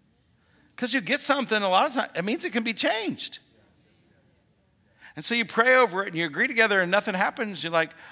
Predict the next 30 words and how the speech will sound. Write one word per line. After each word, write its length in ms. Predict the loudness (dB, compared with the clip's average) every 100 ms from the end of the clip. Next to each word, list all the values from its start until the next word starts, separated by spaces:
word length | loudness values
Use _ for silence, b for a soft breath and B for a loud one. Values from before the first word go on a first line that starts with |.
| B
"Well, 120 | -14 -10
I 100 | -10
thought 440 | -4 -2 0 -2
I 80 | -4
was 180 | -4 -4
right." 340 | 0 0 0 -6
Well, 160 | -2 0
you 100 | 0
probably 360 | 0 0 2 2
were. 340 | 2 4 4
It's 160 | 2 -2
just 240 | -6 -6
you 100 | -2
got 280 | 2 4 4
it. 180 | 2 -8 -14 _ _ _ _ _ _ _ _ _ _ _ _ _ _ _ _ _ _ _ _ _ _ B B B
So 200 | -4 -2
for 120 | 2
him, 280 | 4 4 4
it 40 |
was 140 | 0
a 60 | 2
natural 380 | 4 4 2 -4
thing. 360 | 0 -2 -2 -10 B B
He 160 | -12
just 160 | -8 0
had 160 | 0
to 40 | 2
make 180 | -2 -2
sure. 340 | -4 -2 -2 -4
And 220 | -4